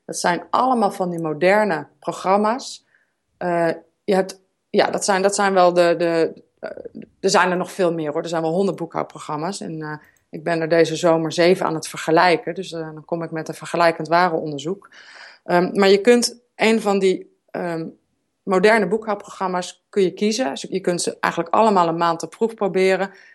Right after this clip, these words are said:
En dan ga je op zoek naar een boekhouder die daarmee werkt. Dat kan. Eh, je kunt aan je huidige boekhouder zeggen, "Ik wil dit, ik wil, ehm,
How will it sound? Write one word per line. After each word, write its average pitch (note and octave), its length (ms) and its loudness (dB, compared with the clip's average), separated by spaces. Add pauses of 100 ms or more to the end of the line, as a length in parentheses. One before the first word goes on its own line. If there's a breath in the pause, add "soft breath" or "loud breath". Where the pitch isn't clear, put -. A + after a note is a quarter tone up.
(120)
En F#3+ 100 -4
dan G3 100 0
ga G3+ 100 2
je F3+ 100 6
op - 100 0
zoek A3 200 -2
naar F#3 160 0
een E3 80 -4
boekhouder E3 460 0
die D#3+ 80 -4
daarmee D3+ 320 0
werkt. C#3+ 500 -4
Dat - 180 -6
kan. A3+ 380 0 (500 loud breath)
Eh, F3 260 0
je G3 80 6
kunt G#3 220 4
aan F#3+ 100 4
je E3+ 80 4
huidige G3+ 460 4
boekhouder F3 640 -2
zeggen, F#3+ 480 -2 (380)
"Ik - 260 0
wil F3+ 280 4
dit, D#3 300 -2
ik G3+ 160 0
wil, F#3+ 540 4
ehm, D3+ 380 -10